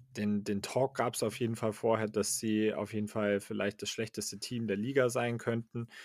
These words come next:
und dass sie null siebzehn gehen könnten, wenn alles schlecht läuft. Ich glaub, den Druck hat man jetzt schon mal so ein bisschen weg. Deswegen, ähm, wir hatten ja auch in der letzten Folge gesagt,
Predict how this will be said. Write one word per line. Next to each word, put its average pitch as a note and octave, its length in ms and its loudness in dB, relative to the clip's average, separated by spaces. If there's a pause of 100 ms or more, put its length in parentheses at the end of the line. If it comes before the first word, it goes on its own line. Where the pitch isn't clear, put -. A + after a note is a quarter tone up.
(380)
und G2+ 200 0
dass G#2 140 2
sie - 100 -2
null G#2 220 2
siebzehn C#3 400 2
gehen C3+ 280 6
könnten, C3+ 440 0
wenn B2 160 0
alles B2 300 0
schlecht - 340 -2
läuft. A#2 340 0 (260)
Ich - 60 -20
glaub, G#2+ 280 2
den A#2+ 300 0
Druck - 300 -4
hat C3 180 0
man A#2 120 2
jetzt G#2+ 140 0
schon A2+ 120 -4
mal A2 120 0
so A2 80 -2
ein G#2 100 0
bisschen G#2 340 -4
weg. - 320 -2 (180)
Deswegen, G#2 600 0 (600)
ähm, G2+ 300 -4
wir G#2 100 2
hatten G#2 200 -4
ja G2+ 100 4
auch F#2+ 180 0
in G#2+ 60 -4
der G2+ 100 0
letzten G#2+ 360 -2
Folge G2+ 340 -2
gesagt, G#2 580 -2